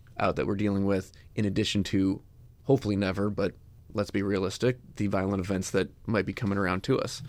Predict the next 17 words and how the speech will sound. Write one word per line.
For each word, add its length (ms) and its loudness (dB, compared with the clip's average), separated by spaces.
Michael, 280 6
let's, 320 6
let's 180 -4
run 160 8
down 260 6
this. 300 0
Let's, 340 0
let's 200 -2
take 180 2
March, 500 0
take 160 2
it 40 0
a 40 0
step 300 0
at 60 2
a 40 6
time. 480 0